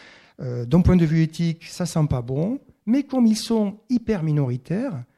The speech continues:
je suis benthamien ou utilitariste, je vous dis, terminé, on arrête de discuter éthique, le sport, pour tous, c'était un peu la réflexion de Jacques,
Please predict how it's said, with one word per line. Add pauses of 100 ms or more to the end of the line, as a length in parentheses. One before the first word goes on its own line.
(360)
je
suis
benthamien
ou
utilitariste, (140)
je
vous
dis, (260)
terminé, (800)
on
arrête
de
discuter
éthique, (420)
le
sport, (500)
pour
tous, (500)
c'était
un
peu
la
réflexion
de
Jacques,